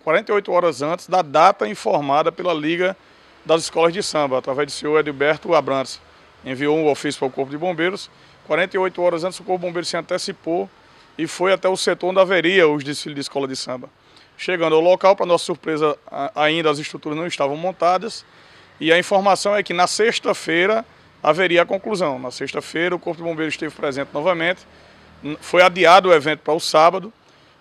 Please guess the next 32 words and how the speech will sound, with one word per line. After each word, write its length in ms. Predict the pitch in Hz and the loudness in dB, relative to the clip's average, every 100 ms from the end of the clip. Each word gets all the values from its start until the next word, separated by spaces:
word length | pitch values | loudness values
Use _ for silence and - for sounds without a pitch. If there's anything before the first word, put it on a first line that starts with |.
| - | -8
e 100 | 285 | -4
no 100 | 240 | -2
sábado 380 | - 220 226 220 | 2 6 6 6
houve 140 | 226 | 4
a 60 | 233 | 4
mesma 340 | 208 247 254 | 6 4 4
problemática. 800 | 247 240 254 208 151 - 139 127 - | 2 2 4 4 4 2 -4 -4 -6
Nenhuma 340 | 151 190 208 | -2 -2 0
das 160 | 226 208 | 0 0
irregularidades 720 | 185 196 190 180 160 156 143 | 2 2 2 2 4 2 2
apontadas 420 | - 165 151 147 | -2 -2 0 -2
pelo 160 | - 151 | -4 -8
Corpo 200 | 160 143 | -6 -8
de 60 | |
Bombeiros 220 | 147 147 - | -6 -6 -6
foram 160 | 165 | -8
sanadas, 460 | 165 214 190 196 202 | -6 -2 2 2 2
até 260 | 196 196 | -2 -4
que, 140 | 196 202 | -6 -10
enfim, 360 | - 175 180 - _ _ _ - | -12 -10 -10 -14 _ _ _ -20
o 40 | |
Corpo 220 | - 180 | -6 -4
de 60 | 170 | -2
Bombeiros 240 | 160 165 | -4 -4
entrou 200 | 165 156 | -4 -6
num 80 | 156 | -10
consenso 540 | 151 180 - 165 165 - | -6 -6 -4 -6 -6 -4
e 60 | |
achou 200 | 165 170 | -4 -4
por 200 | 160 156 | -6 -6
bem 160 | 139 147 | -4 -4
interditar 640 | 151 160 156 147 139 147 | -2 -2 -4 0 0 0